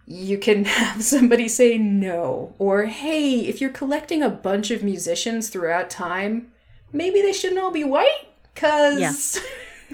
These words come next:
Speaker 1: <laughs>
Speaker 2: Yeah.
Speaker 1: And maybe they got there on their own. But I think if they did, it's because there are more people of color in their orbit now. <laughs>
Speaker 2: Sure, absolutely.
Speaker 1: So yeah, the, the, the most positive review, re-, positively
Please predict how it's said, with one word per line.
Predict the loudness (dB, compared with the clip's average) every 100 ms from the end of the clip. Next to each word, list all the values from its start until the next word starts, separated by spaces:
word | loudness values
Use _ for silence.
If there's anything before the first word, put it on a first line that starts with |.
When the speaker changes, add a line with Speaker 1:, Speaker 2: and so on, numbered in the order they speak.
| -6 2
Speaker 1:
<laughs> | 2 2 -2 -2 -2
Speaker 2:
Yeah. | -4 -2 -4 -10 -20 _ _ _ _ -20 -6 4
Speaker 1:
And | 6
maybe | 6 2
they | 0
got | 2 4
there | 4 2
on | 2
their | 0 -2
own. | -2 -4 -8 -16 _ _ _ _ _ _ _ _ _ _ -2
But | 4
I | 4
think | 4 0
if | 2
they | 0
did, | 4 2 2 -14 -20 -6
it's | -6 -2
because | -4 -2 -2
there | 0 -2
are |
more | -2 -8
people | -8 -10
of | -10
color | -8 -6
in | -6
their | -6 -6
orbit | -6 0
now. | 0 0 -4 -4
<laughs> | -4 -2 0 -2 -2 -16
Speaker 2:
Sure, | -6 -2 -2 -4 -12
absolutely. | -14 -10 -10 -8 -10 -12 _
Speaker 1:
So | -6
yeah, | 0 0 0
the, | -2
the, | 0 -2
the | -2
most | -6 -2
positive | -2 0 -2
review, | -4 -10 -14 -14 -8
re-, | -8 -8 _
positively | -8 -4 -4 -4 -6 -8 -4 -2 -2 -2 -4 -8 -10